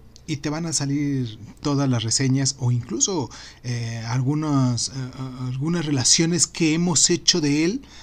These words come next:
en el juego de escritores, en algunos programas que también hemos estado jugando con algunos escritores, en comparativa, en forma de escritura,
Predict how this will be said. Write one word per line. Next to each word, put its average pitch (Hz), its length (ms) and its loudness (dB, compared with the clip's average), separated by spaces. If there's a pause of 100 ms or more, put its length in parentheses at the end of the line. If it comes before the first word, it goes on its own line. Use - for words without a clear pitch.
(240)
en 151 180 0
el 139 60 2
juego 170 260 4
de 147 120 4
escritores, 165 840 2
en 107 180 -6
algunos 123 560 0 (220)
programas 143 560 2
que 135 80 -4
también 127 320 4
hemos 123 260 4
estado 117 300 -2
jugando 123 460 0
con 120 120 -4
algunos 117 360 -2
escritores, 135 640 -2 (400)
en 135 160 0
comparativa, 139 1200 2
en 110 180 -2
forma 117 380 0
de 101 60 -4
escritura, 147 1080 4